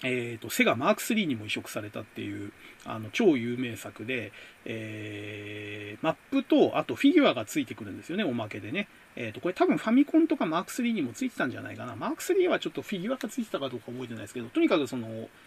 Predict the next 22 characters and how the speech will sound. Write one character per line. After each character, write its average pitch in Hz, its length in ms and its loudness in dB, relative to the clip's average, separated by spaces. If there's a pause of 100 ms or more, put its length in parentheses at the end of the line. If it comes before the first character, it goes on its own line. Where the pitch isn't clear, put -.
(140)
お 175 80 4
ま 247 100 6
け 269 140 4
が 233 120 6
豪 208 200 2
華 117 100 -2
だ 107 100 -6
っ 101 40 -10
て - 160 -8
い 107 120 -6
う 101 60 -8
こ 104 120 -16
と 110 120 -12
で、 110 300 -8 (320)
え 110 420 -4
ー、 - 20 -10
話 123 120 0
題 135 160 4
に 123 120 -2
な 107 100 -8
っ - 60 -18
た - 220 -12